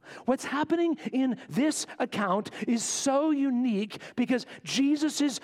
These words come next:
glory was normally hidden. So what's happening in this moment? Here's how I don't want you to think about it. Don't think about this account like Jesus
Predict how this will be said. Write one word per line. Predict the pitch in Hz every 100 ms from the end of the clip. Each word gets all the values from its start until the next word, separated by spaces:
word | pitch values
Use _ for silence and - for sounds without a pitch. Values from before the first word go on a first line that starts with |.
| - 160
glory | 214 277 233 165 170 190 - -
was | 202 208 - -
normally | 156 190 226 240 202 156 139 143 139 - _ _
hidden. | - 196 156 107 101 - _ _ _ _ _ _ _ _ _ _ _ - -
So | - 165
what's | 220 -
happening | 214 214 180 131 127 135 - - -
in | 156 139
this | 147 139 147
moment? | 131 120 - - - - _ _ _ _ _ _ _ _ _ -
Here's | 247 285 220
how | 170 214
I | 185
don't | 170 202
want | 196 -
you |
to | 151
think | 160 147
about | 127 113
it. | - - - -
Don't | 185 285 339 330
think | - 254 247 - - -
about | 196 202 160
this | 160 214 233 - - - -
account | 185 - 202 185 156 - -
like | 226 190 151
Jesus | 143 247 247 202 226